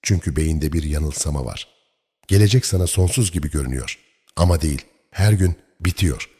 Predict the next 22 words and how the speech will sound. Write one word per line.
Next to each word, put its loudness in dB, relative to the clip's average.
Her 2
saat -2
geçiyor. -4
Ve 4
geri 2
gelmiyor. -2
Bir 4
egzersiz 0
yap. -10
Kaç 0
yaşındasın? -2
Diyelim 2
ki -4
otuz. -4
Ortalama 4
seksen 0
yaşına 2
kadar 0
yaşayacaksın. -2
Elli 0
yıl 2
kaldı. -4